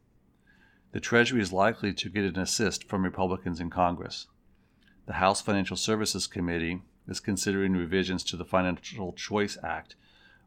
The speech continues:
which the committee previously approved in September of two thousand sixteen. The Financial Choice Act does not entirely repeal the Dodd-Frank Act,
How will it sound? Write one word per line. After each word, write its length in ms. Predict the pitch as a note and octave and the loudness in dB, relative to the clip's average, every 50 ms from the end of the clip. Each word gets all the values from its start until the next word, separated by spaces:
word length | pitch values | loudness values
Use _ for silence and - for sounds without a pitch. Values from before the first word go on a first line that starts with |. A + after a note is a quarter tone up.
| _ - | _ -2
which 300 | G2+ G#2+ G2+ - - - | 0 0 0 0 0 -2
the 80 | A#2 | -4
committee 320 | - - G2+ F#2+ F2+ F2 E2 | -2 0 0 2 2 0 -2
previously 500 | - - - G#2+ G#2 A2+ G#2+ - G2 F#2 | -4 -4 -2 -2 -2 -2 -2 -2 -2 -4
approved 380 | - - - F#2+ F#2 F2 - | -4 -4 -2 -2 0 0 0
in 80 | F#2+ F#2 | -2 -2
September 440 | - E2 - - - G#2 G2+ F#2 F2+ | -4 -4 -6 -4 -2 0 0 0 -2
of 120 | D#2+ - | -4 -4
two 100 | - F#2 | -6 -4
thousand 320 | F2 F2 E2+ E2 F2 E2+ | -2 -2 -2 -2 -4 -4
sixteen. 560 | - - - - - - - A#2 G#2+ F2 E2+ - - - - - - - - _ _ _ _ - _ _ _ _ _ _ _ _ | -6 -6 -6 -8 -10 -6 -2 -2 -2 -2 -4 -8 -14 -20 -20 -20 -20 -20 -20 _ _ _ _ -20 _ _ _ _ _ _ _ _
The 100 | - G2+ | -6 -4
Financial 480 | F2 F#2+ G2+ G2+ A2+ A#2 A#2 - A#2+ G#2 | -2 0 2 2 4 4 4 2 0 -2
Choice 400 | - - - A2+ A2+ A2+ - - | -2 0 2 2 4 4 4 4
Act 340 | G2 E2+ E2+ - - - - _ _ - | 4 4 4 2 0 -6 -20 _ _ -8
does 160 | G#2 F2 E2 | -6 -4 0
not 360 | G2 G#2 G2+ G#2 G#2 - - | 2 4 6 6 6 4 2
entirely 520 | G#2 F#2 - - F#2+ G2+ G#2+ A2 A2 G#2+ | -2 -4 -2 2 4 6 6 6 4 2
repeal 440 | F2+ F2 E2+ E2 - - G#2 A2 A2 | 2 0 -2 -4 -4 -2 -2 0 0
the 80 | F#2+ F2 | 0 0
Dodd-Frank 520 | E2 D#2 D#2 D#2 - - E2 E2 D#2+ - | 0 0 -2 -2 -2 -2 -2 0 0 2
Act, 300 | E2+ D#2+ D#2+ - - - | 2 2 2 2 -2 -8